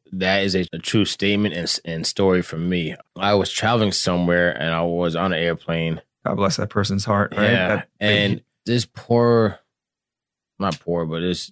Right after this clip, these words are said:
Speaker 1: elderly man was, uh, sitting next to me, and he just picked me out. You know, that, that I was gonna be the guy that he w-, was gonna talk to the whole entire flight,
Speaker 2: Mm.
Speaker 1: you know? And he kept on, you know,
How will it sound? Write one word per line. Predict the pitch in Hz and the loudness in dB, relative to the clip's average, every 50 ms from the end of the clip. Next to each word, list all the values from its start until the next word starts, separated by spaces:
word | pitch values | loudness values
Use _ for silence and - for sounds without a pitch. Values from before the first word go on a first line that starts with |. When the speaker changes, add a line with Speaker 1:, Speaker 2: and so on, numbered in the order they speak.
| _ - - | _ -4 0
Speaker 1:
elderly | 98 110 110 113 110 104 104 | 0 2 2 4 4 4 2
man | 92 92 92 92 92 90 90 90 90 85 | 2 2 2 2 2 0 0 0 -2 -2
was, | 82 82 82 - - - - | -4 -4 -6 -6 -8 -10 -10
uh, | 80 80 | -10 -8
sitting | 78 - - 127 117 101 95 92 | -6 -4 0 0 0 0 0 0
next | 90 85 78 - - - | -2 -4 -4 -6 -10 -12
to | - 85 | -10 -10
me, | 78 80 82 80 | -8 -8 -6 -6
and | 82 82 | -6 -6
he | 82 80 95 98 | -8 -6 -6 -6
just | 82 78 80 78 73 - - _ _ - | -6 -6 -6 -6 -8 -10 -14 _ _ -18
picked | - 85 82 - - | -14 -14 -14 -12 -12
me | 73 73 73 | -12 -10 -10
out. | 67 65 62 - _ _ _ - | -8 -10 -12 -14 _ _ _ -20
You | 69 71 | -20 -18
know, | 76 73 73 76 | -18 -18 -14 -12
that, | 80 78 - - _ _ _ _ _ - | -12 -12 -12 -14 _ _ _ _ _ -10
that | - 73 67 - - _ _ _ _ - | -8 -8 -8 -8 -12 _ _ _ _ -4
I | - 92 | 0 0
was | 92 87 87 - | 0 0 0 -2
gonna | - 87 85 | -2 -4 -2
be | 85 85 87 87 | -2 -2 0 0
the | 85 87 87 | 0 -2 -2
guy | 78 85 82 82 85 | -2 -2 -2 0 0
that | 82 78 69 | -2 -2 -4
he | 80 87 | -4 -4
w-, | 87 87 90 - _ - | -4 -2 -4 -6 _ -6
was | 85 82 - | -6 -4 -4
gonna | 90 87 82 | -4 -6 -6
talk | - - - 82 82 80 | -4 -2 -2 0 0 -2
to | - - 85 80 | -4 -6 -6 -4
the | 73 73 | -4 -4
whole | - 87 85 | -4 -4 -4
entire | 80 80 - - 80 78 76 | -4 -4 -4 -4 -4 -4 -6
flight, | - - 76 69 62 53 _ _ _ - - - | -8 -8 -8 -8 -8 -10 _ _ _ -16 -6 -2
Speaker 2:
Mm. | 104 101 98 98 113 | 0 0 0 0 -2
Speaker 1:
you | 82 85 85 | -2 0 0
know? | 82 82 82 82 - _ _ _ _ _ _ _ | 0 0 -2 -4 -6 _ _ _ _ _ _ _
And | - 87 92 92 92 92 90 87 87 85 82 _ _ _ _ _ _ _ _ _ _ - | -4 -2 0 0 2 0 0 0 -2 -4 -8 _ _ _ _ _ _ _ _ _ _ -20
he | - - - 98 90 | -16 -10 -6 -6 -6
kept | - - - 117 110 104 92 - 104 | -6 -4 -2 0 0 0 0 -2 -2
on, | 98 95 95 95 92 87 90 82 | -2 0 -2 -2 -4 -6 -8 -8
you | 80 85 | -8 -8
know, | 82 - | -10 -10